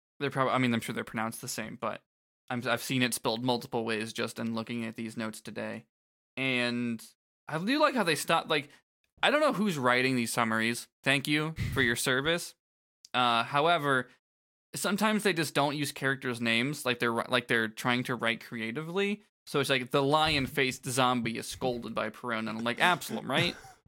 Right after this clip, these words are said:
Speaker 1: This isn't a new character? This is Absalom, right?" <laughs>
Speaker 2: Yeah.
Speaker 1: Uh, scolded by Perona for coming into her chambers. But then there's a meeting.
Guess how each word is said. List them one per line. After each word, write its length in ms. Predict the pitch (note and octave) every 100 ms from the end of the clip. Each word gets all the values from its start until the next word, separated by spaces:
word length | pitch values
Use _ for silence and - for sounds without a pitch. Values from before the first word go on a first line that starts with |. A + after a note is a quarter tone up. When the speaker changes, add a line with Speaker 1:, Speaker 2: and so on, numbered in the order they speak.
| _ -
Speaker 1:
This 120 | C#3+
isn't 200 | D3 C#3+
a 60 | B2+
new 180 | C3
character? 560 | D3 F#3+ F#3 G3 G3+ G3+ - _ _ _ -
This 140 | B2+
is 60 | D3
Absalom, 500 | G3 D#3 B2+ A2+ A#2
right?" 300 | C#3 G#3+ - F3 - -
<laughs> 360 | G#3+ - G#3+ -
Speaker 2:
Yeah. 320 | C4 F3 C3 - _ _ _ _
Speaker 1:
Uh, 220 | - C3+ B2+
scolded 420 | - F#3+ F#3 E3+
by 140 | D3+
Perona 600 | C#3 D3 C3 B2 B2 A#2+ A#2+ _ _ _ -
for 100 | C#3
coming 280 | D3 C#3
into 160 | B2+ B2
her 100 | A#2+
chambers. 640 | A2+ A#2 A2 A2 A2 - - _ _ _ _ -
But 80 | A#2+
then 100 | A#2
there's 180 | G#2 G#2
a 40 |
meeting. 300 | D#2 - -